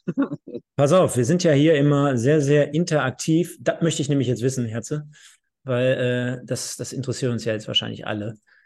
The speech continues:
Speaker 2: Da, da mache ich jetzt mal das Fass auf und guck mir mal die Aufstellung an. Ähm,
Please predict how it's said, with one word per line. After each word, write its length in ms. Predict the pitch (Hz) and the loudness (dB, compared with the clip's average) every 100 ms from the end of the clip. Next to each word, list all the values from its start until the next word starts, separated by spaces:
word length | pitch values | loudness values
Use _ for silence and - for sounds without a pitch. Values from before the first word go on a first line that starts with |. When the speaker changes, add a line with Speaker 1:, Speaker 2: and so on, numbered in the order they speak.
| _ _ | _ _
Speaker 2:
Da, 160 | - 135 | -4 -2
da 160 | 135 | 0
mache 180 | 151 139 | 2 2
ich 80 | 156 | 2
jetzt 160 | 156 147 | 2 2
mal 80 | |
das 160 | 139 131 | 2 2
Fass 240 | - 147 | -2 -2
auf 320 | 127 120 160 - | 0 2 2 0
und 140 | 135 | -4
guck 220 | 131 - | -2 -2
mir 160 | 147 135 | 0 2
mal 440 | 131 127 131 139 - | 2 2 2 0 -4
die 260 | 127 127 | -2 0
Aufstellung 720 | 156 147 190 190 - 120 120 | 0 2 2 2 0 0 0
an. 400 | 113 123 196 285 - _ _ _ _ | 0 2 2 0 -6 _ _ _ _
Ähm, 760 | 143 139 139 147 147 147 151 | 2 4 6 4 2 0 -6